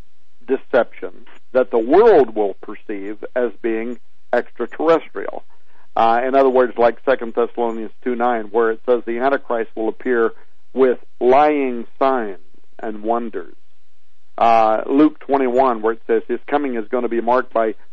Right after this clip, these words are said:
fearful sights and great signs from heaven. Is that what Malachi Martin was talking about, that's approaching the earth on Mount Graham? Um, that the Antichrist and the false prophet are described as being aligned,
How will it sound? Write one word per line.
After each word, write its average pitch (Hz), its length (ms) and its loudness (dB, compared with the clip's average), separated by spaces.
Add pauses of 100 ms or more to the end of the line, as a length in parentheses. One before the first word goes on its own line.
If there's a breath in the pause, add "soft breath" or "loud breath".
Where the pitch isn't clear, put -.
(220)
fearful 165 480 4 (140)
sights 117 400 2
and 98 180 -8
great 135 380 0 (180)
signs 113 440 -2 (500)
from 107 200 -4
heaven. 117 340 0 (320)
Is 113 100 -2
that 131 140 4
what 123 200 2
Malachi 120 440 0
Martin 127 560 -6
was 113 160 -4 (100)
talking 139 280 -2
about, 143 400 0
that's - 240 -2
approaching 120 540 -2
the 110 100 -4
earth 127 240 -2
on 113 140 -4
Mount 110 240 -4
Graham? 117 280 -4 (680 soft breath)
Um, 117 340 4 (200)
that 120 260 2
the 127 160 4
Antichrist 156 500 4
and - 100 -6
the 123 60 -2
false 143 380 2
prophet 147 440 4 (460)
are 127 100 4
described 127 480 2
as 117 160 -4
being 127 220 0
aligned, 120 580 2